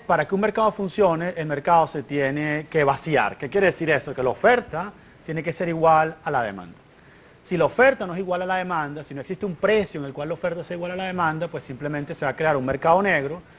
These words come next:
un mercado en el cual se van a ir una gran cantidad de divisas. A-, aquí lo que estamos viendo en estas bandas es que lo más probable,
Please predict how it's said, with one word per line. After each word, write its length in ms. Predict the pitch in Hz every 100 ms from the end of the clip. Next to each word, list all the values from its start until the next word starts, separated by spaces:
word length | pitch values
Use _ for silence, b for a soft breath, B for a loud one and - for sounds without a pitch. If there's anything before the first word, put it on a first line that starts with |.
| B B
un 100 | 160
mercado 380 | 156 143 165 151
en 60 | 165
el 100 | 156
cual 320 | 156 147 156
se 100 | 170
van 160 | 143 139
a 60 |
ir 100 | 143
una 140 | 143 143
gran 180 | 135
cantidad 300 | 135 139 120
de 60 | 98
divisas. 280 | 95 160 160
A-, 40 | 175
aquí 140 | 170
lo 100 | 220
que 80 | 226
estamos 240 | 185 190
viendo 280 | 185 202 180
en 80 | 143
estas 180 | 127 170
bandas 460 | 196 135 131 170 B B B
es 140 | 175
que 240 | - 180 180
lo 180 | 160 147
más 200 | 196 -
probable, 680 | 190 185 151 127 135 165